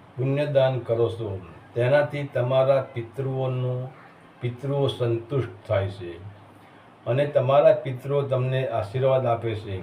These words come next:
તમારું કલ્યાણ કરે છે. કેમ કે તમે જે પુણ્યદાન તેમના પાછળ કરો છો, તે તેમને પહોંચી જાય છે. તો પહેલા વાત, મૃત્યુ સમયે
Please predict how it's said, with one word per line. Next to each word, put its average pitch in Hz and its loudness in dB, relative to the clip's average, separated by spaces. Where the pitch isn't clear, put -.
તમારું 131 2
કલ્યાણ 123 4
કરે 113 -2
છે. 92 -10
કેમ 131 0
કે 143 -4
તમે 156 8
જે 170 6
પુણ્યદાન 143 2
તેમના 135 0
પાછળ 123 2
કરો 123 0
છો, 107 -4
તે 147 8
તેમને 135 2
પહોંચી 123 2
જાય 110 4
છે. 95 -10
તો 151 0
પહેલા 135 6
વાત, 147 6
મૃત્યુ 117 -4
સમયે 143 0